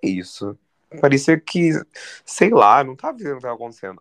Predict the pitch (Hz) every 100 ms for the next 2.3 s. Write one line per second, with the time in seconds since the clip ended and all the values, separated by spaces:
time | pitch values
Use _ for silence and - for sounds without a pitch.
0 | _ 165 185 185 190 196 196 208 180 170
1 | - 113 117 - 101 98 - 139 135 127
2 | - 120 123